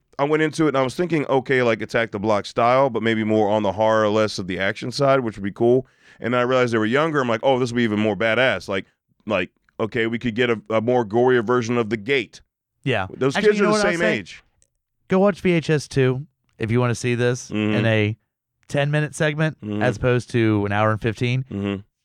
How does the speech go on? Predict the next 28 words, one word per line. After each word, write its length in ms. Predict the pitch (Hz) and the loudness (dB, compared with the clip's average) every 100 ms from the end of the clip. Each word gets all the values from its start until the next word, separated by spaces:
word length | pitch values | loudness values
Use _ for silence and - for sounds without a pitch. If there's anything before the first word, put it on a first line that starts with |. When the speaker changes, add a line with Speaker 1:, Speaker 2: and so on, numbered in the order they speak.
| _ | _
Speaker 2:
Just 540 | - 208 208 202 196 180 | -4 2 4 4 2 0
right 200 | 170 147 | 0 0
there 240 | 175 170 | 2 2
has 360 | 156 147 - - _ _ | 2 -2 -6 -18 _ _
some 200 | - 147 | -8 -4
fun 220 | 147 143 | -2 -2
stuff 280 | 135 139 127 | 0 -2 0
in 80 | 135 | 0
there, 260 | 123 120 123 | 2 2 0
and 500 | 117 117 113 110 110 | 0 0 2 0 -2
you're 200 | 104 104 | 0 2
only 120 | 110 | 2
invested 300 | 110 104 - | 2 0 -2
ten 180 | - 107 | -2 -2
minutes 240 | 95 82 - | 0 -4 -6
in 100 | 76 | -10
it. 100 | - _ | -16 _
Speaker 1:
Yeah. 240 | - 107 95 _ | -4 -4 -4 _
Speaker 2:
And 140 | 101 127 | -2 -2
you 60 | |
get 60 | 123 | -4
to 40 | |
see 180 | - 135 - - | -4 -6 -4 -2
other 300 | 117 110 110 | 0 2 0
shorts 480 | - 104 82 - - _ | 0 0 -2 -8 -20 _
along 280 | 107 98 95 | -2 0 -2
with 140 | 85 | -6
that. 180 | 80 | -6